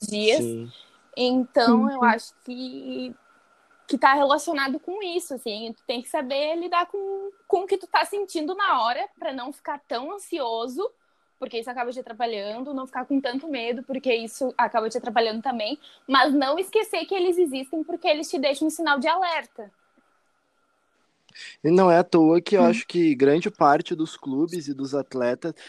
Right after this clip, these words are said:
Speaker 2: tem clubes que contratam direcionadamente uma psicóloga só pra tratar dos atletas.
Speaker 1: Isso.
Speaker 2: Nessa parte pré-competição, e muitos atletas
Speaker 3: Vai,
Speaker 2: também
Speaker 3: Pri.
Speaker 2: vão por fora, ali na qiai mesmo, os guri toda hora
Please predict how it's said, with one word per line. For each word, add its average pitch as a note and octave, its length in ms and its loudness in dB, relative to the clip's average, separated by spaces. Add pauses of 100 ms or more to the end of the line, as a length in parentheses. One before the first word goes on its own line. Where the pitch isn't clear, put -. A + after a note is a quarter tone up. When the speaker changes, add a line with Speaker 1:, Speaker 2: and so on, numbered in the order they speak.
Speaker 2:
tem D#3+ 140 0
clubes F3+ 340 2
que G3 140 -8
contratam F#3 640 2
direcionadamente F#3 1000 -6
uma F#3 240 -8
psicóloga F3 760 -4
só F#3+ 280 2
pra A3+ 160 0
tratar F#3+ 380 -2
dos E3 180 -8
atletas. G3 480 -6
Speaker 1:
Isso. - 180 -16 (480)
Speaker 2:
Nessa C3 260 -10
parte C3 300 -4
pré-competição, D3+ 840 -6
e C3+ 40 -6
muitos C3+ 440 -6
atletas C#3+ 560 0
Speaker 3:
Vai, B2+ 100 -4
Speaker 2:
também C3 360 -4
Speaker 3:
Pri. A#2 300 4 (100)
Speaker 2:
vão C#3 240 6
por D#3+ 160 4
fora, C#3 600 4
ali B2+ 240 -4
na E3 120 -4
qiai F3 280 -2
mesmo, G3+ 300 -4
os E3+ 80 -8
guri D3+ 260 -4
toda F3 360 -4
hora D3+ 580 -2